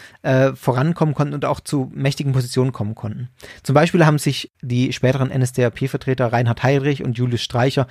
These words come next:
im Deutsch-Völkischen Schutz- und Trutzbund engagiert und da schon ihr Netzwerk gebildet sozusagen.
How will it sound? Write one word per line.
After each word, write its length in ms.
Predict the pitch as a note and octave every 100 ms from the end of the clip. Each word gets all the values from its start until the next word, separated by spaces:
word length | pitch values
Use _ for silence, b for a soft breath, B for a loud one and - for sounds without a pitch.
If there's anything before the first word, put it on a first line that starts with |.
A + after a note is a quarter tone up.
| B B
im 240 | - D3 C#3+
Deutsch-Völkischen 680 | B2 B2 - A2+ A2+ G#2+ B2
Schutz- 240 | B2 -
und 140 | B2
Trutzbund 480 | - B2+ - A#2 A2 B B
engagiert 640 | B2 A2+ G#2+ - A#2 - _ _ _ -
und 140 | B2
da 100 | A#2
schon 200 | A#2+ D3
ihr 120 | D3 A#2
Netzwerk 560 | A#2 B2+ B2+ A2 -
gebildet 400 | A2+ A#2 G#2 A2
sozusagen. 640 | - G#2 - - F#2+ G2+